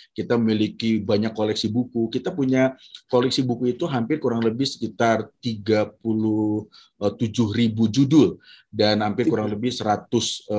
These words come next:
Speaker 1: lima ribu eksemplar begitu kan. Ini merupakan sebuah koleksi yang, eh, nggak main-main gitu kan. Lalu juga kalau misalkan Kak Adit membaca buku di Dinas Arsip Perpustakaan, fasilitas yang kami berikan juga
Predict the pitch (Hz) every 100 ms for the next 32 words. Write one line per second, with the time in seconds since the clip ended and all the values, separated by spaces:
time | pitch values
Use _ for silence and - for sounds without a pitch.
0 | 104 107 107 107 107 107 107 104 107 107
1 | 98 120 120 123 95 87 92 90 90 107
2 | 143 - - - 113 180 131 117 107 117
3 | 117 110 107 104 101 120 110 101 101 101
4 | - 95 95 95 104 107 120 175 156 113
5 | 98 90 87 - - - - 107 143 131
6 | 113 117 117 113 110 113 113 110 98 107
7 | 117 113 104 101 117 107 104 120 113 101
8 | 101 104 95 104 98 101 110 98 104 117
9 | 165 175 - _ - 123 135 123 123 131
10 | 120 110 110 113 107 107 - 139 120 90
11 | 95 -